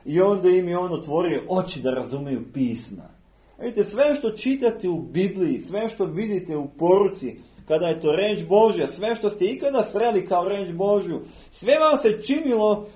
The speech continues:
kao da to od uvek poznajete, kao da je to od uvek tako bilo u vama. Od uvek sam tako verovao. Nešto prosto, nije, nije to samo da vam neko to može objasniti,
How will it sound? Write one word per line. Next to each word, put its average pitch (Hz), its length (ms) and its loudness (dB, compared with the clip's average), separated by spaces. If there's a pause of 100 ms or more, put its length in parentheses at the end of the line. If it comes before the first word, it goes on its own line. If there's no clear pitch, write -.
(120)
kao 247 340 4
da 170 220 2
to 208 280 4
od 127 240 -6
uvek 185 500 0
poznajete, 151 640 0
kao 180 240 -4
da 139 100 -4
je 123 120 -6
to 135 80 -6
od 110 220 -6
uvek 202 300 -2
tako 143 260 -8
bilo 113 240 -4
u 101 80 -6
vama. - 280 -10 (380)
Od 131 180 -6
uvek 190 260 2
sam - 200 -12
tako 123 240 -14
verovao. 110 480 -6 (320)
Nešto 226 460 0 (100)
prosto, 220 680 2 (340)
nije, 254 540 -2 (480)
nije 262 360 -2
to 262 120 0
samo 269 340 2
da 233 100 6
vam 220 180 6
neko 247 260 0
to 220 160 4
može 214 380 6
objasniti, 180 880 2